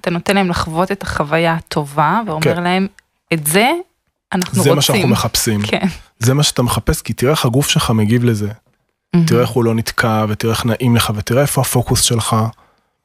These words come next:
Speaker 1: מהמם.
Speaker 2: עכשיו, אנחנו עושים את זה בקריאה סופר איטית, זה לא טבעי,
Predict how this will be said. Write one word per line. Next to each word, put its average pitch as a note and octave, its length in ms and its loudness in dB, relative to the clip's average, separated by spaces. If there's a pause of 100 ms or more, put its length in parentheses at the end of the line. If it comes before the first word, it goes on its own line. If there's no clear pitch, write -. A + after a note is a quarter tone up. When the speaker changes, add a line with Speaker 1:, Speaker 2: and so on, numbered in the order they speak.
(220)
Speaker 1:
מהמם. D#3+ 320 -2 (200)
Speaker 2:
עכשיו, A2 260 -4 (220)
אנחנו A#2 200 -2
עושים D3+ 240 4
את D3+ 40 4
זה C3+ 80 2
בקריאה B2 380 0
סופר C3 500 -2
איטית, A#2+ 460 2
זה G#2+ 140 0
לא A#2+ 360 4
טבעי, A#2 480 0